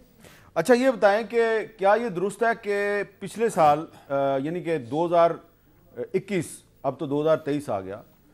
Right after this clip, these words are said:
दो हज़ार इक्कीस का मई का महीना था, तो आसिफ जरदारी साहब को ये कहा गया कि अगर आप मेडिकल ग्राउंड्स पे पाकिस्तान से चले जाएं, जिस तरह के नवाज शरीफ साहब को भेज दिया गया, तो आपके सारे मसले हल हो जाएंगे।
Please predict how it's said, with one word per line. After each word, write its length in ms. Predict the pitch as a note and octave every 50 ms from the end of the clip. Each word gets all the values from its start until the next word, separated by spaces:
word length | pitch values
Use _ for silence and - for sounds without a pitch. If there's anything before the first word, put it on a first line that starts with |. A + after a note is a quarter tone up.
| _ _ -
दो 180 | A2+ C#3+ E3+ G3
हज़ार 280 | F#3+ A3 A3 A3+ G#3+ G#3+
इक्कीस 440 | G3 D#3+ - - A3+ A#3 G#3+ A3 -
का 580 | - G#3 G3 G3 G3 G3 G3 G3 F#3+ F#3+ F#3+ F3
मई 560 | D#3 D3 C#3+ D#3 F3+ G#3+ A3+ A3 G#3 F#3 D3 -
का 120 | F3+ F3
महीना 400 | D#3+ D3 C#3 C3 C#3 C#3 E3 E3+
था, 260 | - E3 E3 D#3+ E3+
तो 520 | E3 E3 F3 E3+ F3 F3 F3 E3+ D#3 - _ _ _ _ _ _ _ _ _ _ _ _ _ _ _ _ _ -
आसिफ 280 | C#3 D#3 E3+ D#3+ G#3 G3
जरदारी 400 | E3+ F3+ E3+ D3+ D#3 D#3+ E3+ F#3+
साहब 260 | D#3 F#3+ F#3 F3+ F3
को 680 | F3 - F3 F3 F3 E3+ E3+ E3+ E3 D#3+ D3+ - - _ _ -
ये 160 | C3+ C#3 D#3+
कहा 280 | C3+ - C#3 C#3 D3+ E3
गया 220 | D#3+ E3 E3+ E3+
कि 380 | E3+ - E3 E3+ E3 D#3+ D#3+ D3+
अगर 280 | - C3+ C#3 C#3 D#3 E3
आप 140 | E3 C#3+
मेडिकल 320 | C3+ C#3+ D3 E3 D#3+ F3 F3
ग्राउंड्स 520 | D3+ D3 C#3+ C#3+ D3+ D#3 E3 C#3+ - -
पे 200 | - - D#3 D3+
पाकिस्तान 560 | D3 - C#3+ C3+ C3+ C#3 C3+ - D#3 D3+ D3+
से 180 | C#3+ - D#3 C#3+
चले 280 | - - C3+ D3 E3 D3
जाएं, 300 | D3 C3+ B2 B2 C3 C3 - -
जिस 140 | A#2 A2 -
तरह 160 | C3 C3+ C3+
के 80 | C3 C3
नवाज 300 | B2 A#2 A#2 B2 B2+ B2
शरीफ 240 | C#3+ C#3+ C#3 C#3
साहब 200 | - C3+ B2+ B2+
को 100 | C3+ C3+
भेज 220 | G#2 G#2+ A2 A2+ A#2
दिया 240 | A2+ C3+ C#3+ C#3 B2+
गया, 260 | A2 G2+ F#2 E2+ - _ _ _ _ _ _ _ _ _ _ _ _ _ _ _ _ C#3
तो 320 | D3 D3 D3+ D3+ - - -
आपके 300 | C#3 D3+ D#3+ D3 - F3
सारे 240 | - E3+ E3 F3 E3+
मसले 280 | D#3+ D3 - D#3+ F3
हल 240 | D#3 A#2 B2+ D3 D3+
हो 100 | C#3+ B2+
जाएंगे। 320 | A2+ G#2+ G2 F2+ F2 E2